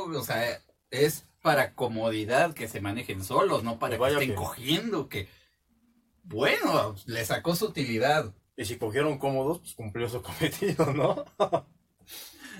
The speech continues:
Speaker 2: O sea,
Speaker 1: Espero que hayan
Speaker 2: puntos,
Speaker 1: lavado los interiores, pero <laughs> no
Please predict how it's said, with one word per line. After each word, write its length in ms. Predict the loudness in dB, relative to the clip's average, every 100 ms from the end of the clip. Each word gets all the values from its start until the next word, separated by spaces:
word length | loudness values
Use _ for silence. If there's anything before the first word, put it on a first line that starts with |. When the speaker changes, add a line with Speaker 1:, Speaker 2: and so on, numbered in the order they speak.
| -10
Speaker 2:
O 100 | -6
sea, 120 | -4
Speaker 1:
Espero 60 | 0
que 60 | 0
hayan 100 | 2
Speaker 2:
puntos, 120 | 0
Speaker 1:
lavado 300 | 2 2 2
los 140 | -2
interiores, 600 | -6 -4 -2 -2 -2 -2 -4
pero 220 | -2 4
<laughs> 40 |
no 100 | 6